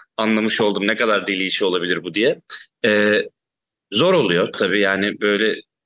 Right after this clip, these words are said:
bir şeyin kolay olması mümkün değil ama bir yandan, e, güzel de bir iş, bir dayanışma, bir heyecan dalgası da yaratıyor çevrenizde. Ee, bu da çok mutluluk verici bir iş. En nihayetinde bir şekilde bu işe girip,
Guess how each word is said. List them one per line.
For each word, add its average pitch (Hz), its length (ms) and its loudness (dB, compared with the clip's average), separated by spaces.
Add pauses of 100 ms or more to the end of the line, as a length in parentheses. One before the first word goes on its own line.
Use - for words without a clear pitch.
(140)
bir - 60 -4
şeyin 110 220 0
kolay 113 260 2
olması 110 340 0
mümkün 110 340 0
değil 110 220 0
ama 120 340 0 (440)
bir 123 60 0
yandan, 123 440 2 (140)
e, 104 320 2
güzel 117 400 0
de 85 120 -2
bir 95 60 -2
iş, - 420 -2 (580)
bir 135 160 2
dayanışma, 120 560 2
bir 120 60 2
heyecan 113 420 2
dalgası 110 360 0
da 113 80 2
yaratıyor 87 320 -2
çevrenizde. 85 680 -2 (500)
Ee, 101 360 2
bu 117 80 -2
da 120 100 2
çok 117 260 -4
mutluluk 85 380 -4
verici 85 260 -2
bir 113 80 0
iş. - 280 -2 (260)
En 180 180 0
nihayetinde 147 520 2
bir 151 40 0
şekilde 143 420 0
bu 139 120 2
işe 151 180 0
girip, 139 300 -2